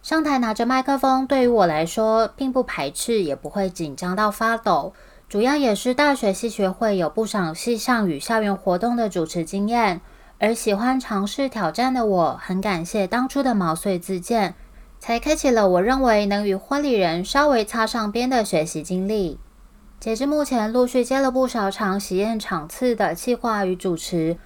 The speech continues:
其中特别感谢身旁专业婚礼人的建议与提点，才能完成每一场的任务。再说回来，这次要跟大家分享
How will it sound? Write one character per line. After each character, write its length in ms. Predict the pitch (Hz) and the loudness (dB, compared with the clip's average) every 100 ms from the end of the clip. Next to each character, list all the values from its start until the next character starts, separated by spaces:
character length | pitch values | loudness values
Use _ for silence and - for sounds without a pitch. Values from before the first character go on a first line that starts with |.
| - - - | -20 -20 -16
其 160 | - 233 | -8 -4
中 160 | 277 | 0
特 100 | 320 | 2
别 160 | 311 277 | 2 2
感 220 | 220 185 | 0 -2
谢 220 | 240 226 | -2 -2
身 200 | 226 269 | -2 -2
旁 240 | 254 208 202 | 0 0 0
专 200 | 226 233 | -2 -2
业 100 | 226 | -2
婚 220 | - 285 | -2 -2
礼 80 | 269 | 0
人 180 | 190 151 | 0 0
的 120 | 147 | -2
建 240 | - 226 | -2 -2
议 40 | 233 | 0
与 220 | 226 175 | 0 -2
提 260 | - 170 | -2 -4
点， 380 | 160 226 214 170 - - - - | 0 2 2 0 -6 -20 -20 -12
才 160 | - 226 | -4 -2
能 160 | 247 | 0
完 160 | 240 233 | 0 -2
成 180 | 240 233 | -2 -2
每 160 | 190 | -2
一 100 | 202 | -4
场 220 | - 202 | -4 -4
的 80 | 156 | -2
任 260 | 156 196 190 | 0 2 4
务。 300 | 214 196 - - - - - - - | 4 4 2 -12 -20 -20 -20 -20 -6
再 160 | 302 311 | -2 2
说 200 | 302 302 | 2 2
回 160 | 269 | 2
来， 220 | 233 202 | 2 2
这 160 | 202 214 | 0 -2
次 160 | 214 226 | -2 -2
要 140 | 208 | 0
跟 160 | 233 240 | -2 -2
大 160 | 269 | 0
家 180 | 254 247 | 0 0
分 240 | 247 277 | 0 -4
享 320 | 269 214 151 | 0 0 0